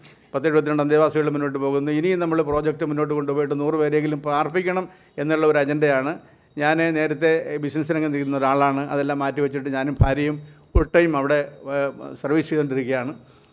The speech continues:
അപ്പോൾ അതുകൊണ്ട് ഞങ്ങളെ പിന്തിരിപ്പിച്ച് പുറകോട്ട് ഇറക്കി മാറ്റി നിർത്തിയിട്ട് ഇപ്പം ഫാദർ ആന്റണി അറക്കലിൻ്റെ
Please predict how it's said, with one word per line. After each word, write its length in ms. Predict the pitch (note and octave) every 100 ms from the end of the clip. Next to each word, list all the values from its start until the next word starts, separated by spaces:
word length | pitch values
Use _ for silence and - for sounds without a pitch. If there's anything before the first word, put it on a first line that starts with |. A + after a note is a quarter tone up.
| _ -
അപ്പോൾ 140 | C#3+
അതുകൊണ്ട് 180 | E3 D#3
ഞങ്ങളെ 180 | D#3 D3+
പിന്തിരിപ്പിച്ച് 680 | C#3+ D3 D3+ D3+ D3+ D3 F#3
പുറകോട്ട് 360 | D#3+ D3+ D3+ D3
ഇറക്കി 440 | C3+ C3+ F3+ F#3+ - -
മാറ്റി 200 | C#3+ C#3+
നിർത്തിയിട്ട് 360 | D3+ C3 D3+ D3
ഇപ്പം 300 | C3 D3+ C#3
ഫാദർ 300 | D3+ D3+ D3+
ആന്റണി 240 | C#3+ D3+
അറക്കലിൻ്റെ 580 | D3+ C3+ C#3+ D3 D3+ D3+